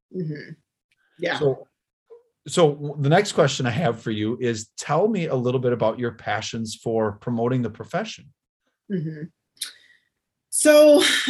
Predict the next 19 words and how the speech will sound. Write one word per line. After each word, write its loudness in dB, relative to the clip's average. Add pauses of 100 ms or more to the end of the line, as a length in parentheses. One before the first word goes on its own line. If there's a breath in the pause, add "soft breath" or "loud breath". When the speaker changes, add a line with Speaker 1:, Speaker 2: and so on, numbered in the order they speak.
Speaker 1:
um, 2
my 2
passions -2
kinda -2
snuck -2
up 2
on -10
me. -6
Um, -2
and 4
it's 0
so 2
funny, -2
I 0
was -2
just -4
asked 0
recently, -2
like, -6